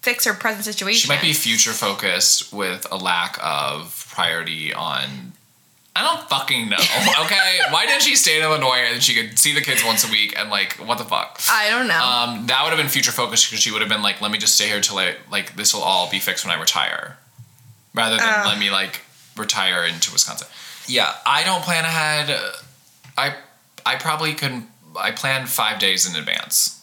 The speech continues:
Speaker 2: maybe.
Speaker 1: Mm.
Speaker 2: Marika, what about you?
Speaker 1: Um, I don't really plan ahead. It depends what it is. Like, for homework,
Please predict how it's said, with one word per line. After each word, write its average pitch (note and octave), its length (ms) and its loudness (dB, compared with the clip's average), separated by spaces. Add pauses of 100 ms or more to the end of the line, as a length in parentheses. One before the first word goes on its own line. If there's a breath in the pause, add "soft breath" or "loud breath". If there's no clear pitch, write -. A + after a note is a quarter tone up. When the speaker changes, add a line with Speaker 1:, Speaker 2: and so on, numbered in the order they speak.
(120)
Speaker 2:
maybe. - 500 -4
Speaker 1:
Mm. G3+ 420 -8
Speaker 2:
Marika, G#2 300 -6
what F#2 80 -2
about D2 160 -2
you? G1+ 100 -6 (1000 loud breath)
Speaker 1:
Um, C4+ 360 4
I A#3 140 0
don't F#4+ 300 -4
really D4+ 320 -2
plan G3+ 280 -4
ahead. F3 1000 2 (480)
It - 260 -10
depends F4 460 2
what A#4 120 0
it D4+ 220 2
is. C#4+ 720 2 (380 loud breath)
Like, D#4 220 2
for - 500 2
homework, G#3 840 -4